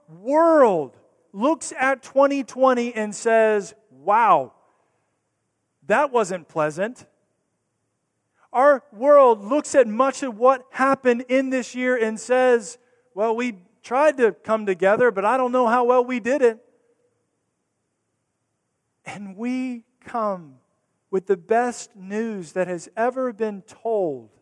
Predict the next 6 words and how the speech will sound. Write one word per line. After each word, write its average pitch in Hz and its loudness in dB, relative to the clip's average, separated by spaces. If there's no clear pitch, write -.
to 226 -10
give 214 -8
them 220 -4
real 196 0
hope. 131 -10
Not 294 -2